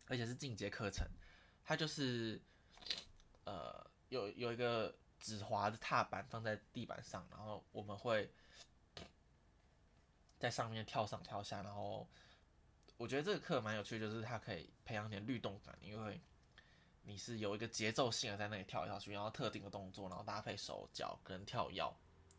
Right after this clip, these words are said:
然后平衡感等等，我觉得这个课程蛮有趣的，我可能之后还会想要去上。但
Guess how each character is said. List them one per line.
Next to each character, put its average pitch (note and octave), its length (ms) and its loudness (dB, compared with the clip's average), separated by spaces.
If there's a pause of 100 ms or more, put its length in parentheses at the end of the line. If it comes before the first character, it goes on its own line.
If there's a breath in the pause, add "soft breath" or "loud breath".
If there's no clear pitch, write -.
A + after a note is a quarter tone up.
(140)
然 A2 120 0
后 - 60 -4
平 G#2+ 220 -8
衡 G#2+ 160 -4
感 E2 220 2
等 - 160 -10
等， D2 100 -6
我 - 60 -10
觉 - 60 -12
得 A2 80 -4
这 - 100 -6
个 - 120 -6
课 - 220 -4
程 - 200 -8
蛮 - 120 -10
有 - 120 -8
趣 F#2+ 200 -10
的， C2 80 -10
我 B1+ 120 -14
可 - 100 -14
能 F#2+ 160 -12
之 F2+ 80 -8
后 F#2+ 80 0
还 G2 180 -6
会 A2+ 80 -8
想 - 180 -8
要 - 80 -8
去 - 140 -12
上。 - 220 -6 (880 loud breath)
但 G#2+ 240 4